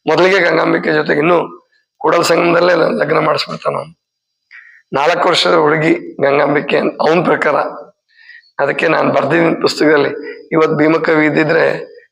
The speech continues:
ಅವನಿಗೆ ಕಂಬಿ ಎಣಸಂಗ್ ಮಾಡ್ಬೋದಾಗಿತ್ತು. ಬಾಲ್ಯ ವಿವಾಹ ಮಾಡಿದ್ರೆ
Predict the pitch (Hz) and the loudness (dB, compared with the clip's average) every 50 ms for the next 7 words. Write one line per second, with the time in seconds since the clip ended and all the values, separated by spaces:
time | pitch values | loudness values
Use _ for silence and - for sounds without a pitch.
0 | _ - 143 151 151 143 - - 151 160 160 160 156 156 147 - 160 156 147 139 | _ -4 -2 -2 0 0 0 0 0 2 2 2 2 0 0 0 -2 0 0 0
1 | 143 143 147 143 143 143 135 139 - - - - - _ _ _ _ _ - - | 0 0 0 2 2 0 0 -2 -4 -8 -14 -20 -20 _ _ _ _ _ -20 -20
2 | - - - - - - _ _ _ - 131 139 143 147 151 156 151 151 147 147 | -20 -20 -20 -20 -20 -20 _ _ _ -6 -2 0 0 2 2 2 2 2 2 2
3 | 151 - 156 160 - 151 143 151 170 160 147 - 135 131 156 - - | 0 0 0 0 0 0 0 2 2 2 2 2 0 -2 -2 -4 -10